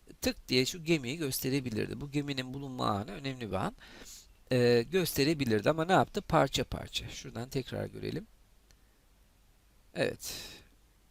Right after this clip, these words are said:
Şurada parça parça geliyor, geliyor, geliyor. Var, evet bir şeyler var burada, var burada, var burada. Gemiymiş.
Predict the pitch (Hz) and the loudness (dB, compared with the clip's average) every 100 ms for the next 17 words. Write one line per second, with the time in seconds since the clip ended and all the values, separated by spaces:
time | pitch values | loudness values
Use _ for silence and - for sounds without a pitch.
0 | _ _ _ _ _ _ _ _ _ - | _ _ _ _ _ _ _ _ _ -14
1 | - - - 143 123 101 90 95 151 196 | -12 -10 -10 -8 -8 -6 -4 -2 -2 -6
2 | - - - - - 151 135 123 - 98 | -14 -20 -20 -12 2 4 4 -2 -2 -4
3 | 98 - 123 117 117 107 104 101 104 101 | -4 -4 -6 0 0 0 -4 -2 -4 -4
4 | 101 107 104 107 110 107 110 113 107 104 | -6 -4 -4 -2 6 6 6 4 4 2
5 | - - 107 104 107 104 104 104 101 98 | 0 -6 -2 2 4 4 4 4 2 -4
6 | 101 104 104 101 98 107 104 104 101 107 | -4 0 -2 -2 -6 -6 -2 -2 -4 -8
7 | - 135 160 165 160 160 131 110 101 98 | -4 -2 -2 -2 -2 -4 -4 -4 -4 -12
8 | 98 - - - | -8 -6 -4 -6